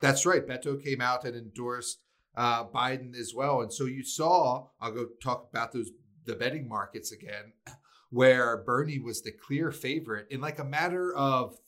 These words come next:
thirty-six hours. Um, and I can pull it up real quick to see what Biden is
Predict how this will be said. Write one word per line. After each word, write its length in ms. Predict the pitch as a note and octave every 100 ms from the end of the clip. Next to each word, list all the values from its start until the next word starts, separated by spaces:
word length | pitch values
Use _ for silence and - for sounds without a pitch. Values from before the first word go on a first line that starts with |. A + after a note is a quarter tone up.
| -
thirty-six 880 | G3 G3+ G3 - - F3 F3 - -
hours. 720 | A#2+ A#2+ B2+ A2 F#2 E2 - _ _ _ -
Um, 300 | A#2+ A2 G#2
and 120 | G#2
I 60 | A#2+
can 120 | A#2+
pull 260 | F#2+ G#2+ G2+
it 60 |
up 140 | G2+ G2
real 100 | F#2
quick 300 | - G2+ -
to 80 | G2+
see 220 | - A2
what 200 | G2+ G2
Biden 460 | G#2 G2+ G2+ G2 F2+ _ _ _ -
is 540 | B2+ A#2 G#2+ G#2 -